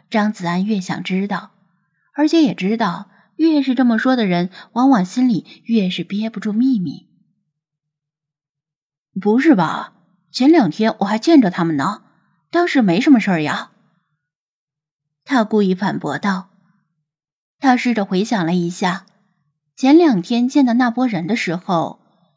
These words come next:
那拨人确实没有表现出特别的异状，顶多稍微显得没有精神，这也不奇怪，毕竟他们作息规律，经常熬夜打牌什么的。再说，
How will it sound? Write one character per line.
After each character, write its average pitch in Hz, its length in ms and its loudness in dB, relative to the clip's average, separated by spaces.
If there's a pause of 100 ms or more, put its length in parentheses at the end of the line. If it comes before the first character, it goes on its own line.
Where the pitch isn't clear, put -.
(140)
那 285 180 4
拨 269 160 4
人 262 160 6
确 269 240 2
实 220 160 -2
没 220 160 4
有 233 120 2
表 214 180 2
现 214 180 -2
出 214 140 -6
特 233 260 -2
别 175 220 -2
的 202 100 -2
异 220 220 0
状， 165 320 -6 (880)
顶 247 280 2
多 302 480 2
稍 330 260 0
微 339 160 0
显 185 260 -2
得 180 120 -2
没 196 100 0
有 214 140 -2
精 240 240 0
神， 180 260 -4 (720)
这 330 140 0
也 220 100 2
不 226 140 -2
奇 170 200 -6
怪， - 300 -8 (580)
毕 311 220 4
竟 269 220 2
他 269 100 -4
们 277 160 4
作 269 160 0
息 233 180 -6
规 254 260 0
律， 247 340 0 (280)
经 285 200 2
常 - 220 -4
熬 190 200 0
夜 254 180 4
打 185 220 -4
牌 175 240 -6
什 247 160 -4
么 170 140 -2
的。 107 220 -10 (1600)
再 190 240 -2
说， 190 440 -4